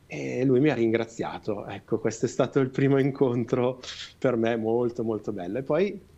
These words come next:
ci siamo rivisti a Campo Imperatore, una giornata, abbiamo passato una giornata insieme, eh,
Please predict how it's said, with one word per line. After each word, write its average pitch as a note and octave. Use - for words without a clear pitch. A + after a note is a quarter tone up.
ci -
siamo C3
rivisti C#3+
a B2+
Campo C3
Imperatore, D3
una C3+
giornata, A2+
abbiamo G#2+
passato -
una G#2+
giornata G#2
insieme, C3
eh, G#2+